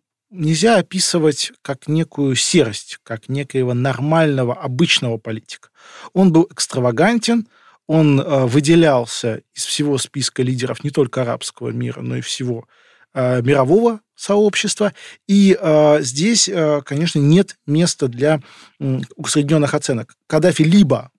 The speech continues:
абсолютное зло, либо он ангел во плоти. И вот эти контрасты,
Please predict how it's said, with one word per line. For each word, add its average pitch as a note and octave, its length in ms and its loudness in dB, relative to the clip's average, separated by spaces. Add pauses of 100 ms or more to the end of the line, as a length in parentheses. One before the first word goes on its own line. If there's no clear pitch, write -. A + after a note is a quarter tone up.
(180)
абсолютное C3+ 600 -2
зло, C3+ 340 -2 (460)
либо G3 320 4
он E3 500 0
ангел D3+ 380 2
во C3 100 0
плоти. B2+ 480 -4 (480)
И F#3+ 320 2
вот F#3+ 240 2
эти A3+ 200 0
контрасты, G3+ 840 -2